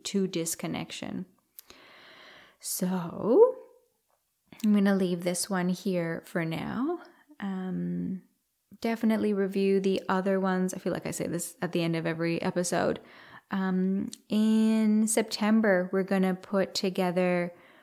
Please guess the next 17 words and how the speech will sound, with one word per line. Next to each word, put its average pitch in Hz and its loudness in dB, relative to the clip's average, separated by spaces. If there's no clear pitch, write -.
more 247 6
about 202 4
this 185 -2
information, 180 0
just 220 -2
go 202 2
into 190 2
a 180 4
bit 175 -2
more 170 -2
depth - -4
into 175 -2
a 165 -2
free 170 -2
workshop, 165 -4
putting 175 -4
it, 170 -6